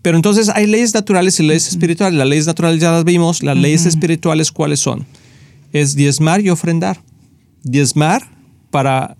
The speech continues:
Speaker 1: para, eh, levantar la casa de Dios, para sostener la
Speaker 2: Ujú.
Speaker 1: casa de Dios en el sentido la iglesia, ¿sí?
Speaker 2: Ujú.
Speaker 1: Y para que siga funcionando. Yo, yo no entiendo cuando la gente va a una, si tú eres parte de un club, por ejemplo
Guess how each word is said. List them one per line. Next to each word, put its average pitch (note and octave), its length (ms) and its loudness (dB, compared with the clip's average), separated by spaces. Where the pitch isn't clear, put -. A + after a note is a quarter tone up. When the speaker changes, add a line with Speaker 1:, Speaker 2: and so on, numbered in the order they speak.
Speaker 1:
para, C3 520 -2
eh, D#3 220 -6
levantar C#3+ 580 0
la D#3 100 0
casa D3 260 -2
de C3+ 100 0
Dios, C#3+ 220 0
para C3 180 -2
sostener C#3 460 0
la D3 80 2
Speaker 2:
Ujú. C#3 80 -2
Speaker 1:
casa D3 220 0
de C3+ 100 -2
Dios C#3 220 0
en C3+ 60 0
el B2 60 -2
sentido C#3+ 420 0
la A#2 200 0
iglesia, C3 760 -2
¿sí? - 420 0
Speaker 2:
Ujú. F3 260 -2
Speaker 1:
Y D3+ 180 2
para C3+ 180 -2
que C3+ 120 -4
siga D#3 260 0
funcionando. C#3 920 -2
Yo, D3+ 480 0
yo D#3 540 0
no D#3+ 160 2
entiendo E3+ 480 0
cuando C3+ 180 0
la B2 120 0
gente D3+ 300 0
va C#3 200 0
a C#3+ 40 0
una, D3 360 0
si D#3+ 120 0
tú A3+ 100 -2
eres B3+ 160 0
parte G3 300 0
de F3 80 2
un E3+ 80 2
club, C#3 360 -2
por B2+ 140 -6
ejemplo A2+ 340 -6